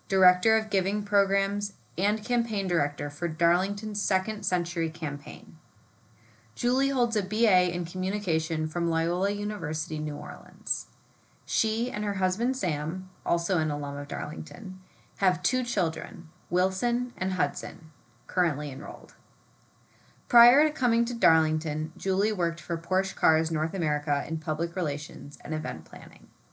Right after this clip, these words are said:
Darlington School is a co-ed independent boarding and day school in Rome, Georgia, for students in pre-K through high school. Darlington says you're not an enrollment number, you're a person.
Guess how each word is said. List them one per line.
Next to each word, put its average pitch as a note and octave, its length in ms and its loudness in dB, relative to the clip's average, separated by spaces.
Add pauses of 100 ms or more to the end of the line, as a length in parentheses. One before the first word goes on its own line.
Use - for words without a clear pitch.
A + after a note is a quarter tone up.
(220)
Darlington D4+ 600 8
School F#3 400 6
is D#3+ 180 4
a E3+ 80 2
co-ed E3+ 680 4
independent F3+ 720 0
boarding E3 420 4
and D#3+ 180 2
day D#3 180 2
school D#3 320 4
in D3+ 180 6
Rome, D3 260 0
Georgia, C#3+ 480 -6
for - 160 -6
students F#3 520 2
in D#3+ 240 2
pre-K F#3 500 0
through D#3 220 -2
high D3+ 180 -2
school. - 460 -8 (380)
Darlington C4+ 580 8
says E3+ 340 4
you're F3+ 100 4
not A3 280 4
an C#4 100 6
enrollment F3 600 4
number, D3+ 280 2
you're D3 220 -2
a D#3+ 40 -6
person. - 600 -2